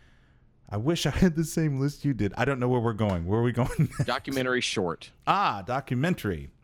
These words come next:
Speaker 1: And what makes a documentary a documentary is it cannot be fiction.
Speaker 2: Correct.
Speaker 1: And are there other, like,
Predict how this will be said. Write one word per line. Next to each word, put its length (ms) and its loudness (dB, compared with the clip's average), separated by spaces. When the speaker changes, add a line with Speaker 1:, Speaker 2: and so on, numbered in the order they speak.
Speaker 1:
And 220 0
what 120 -2
makes 180 -2
a 40 -10
documentary 600 -2
a 40 0
documentary 720 0
is 120 0
it 240 -6
cannot 400 -4
be 140 -6
fiction. 680 -4
Speaker 2:
Correct. 240 0
Speaker 1:
And 140 -2
are 160 -2
there 200 0
other, 280 0
like, 220 -2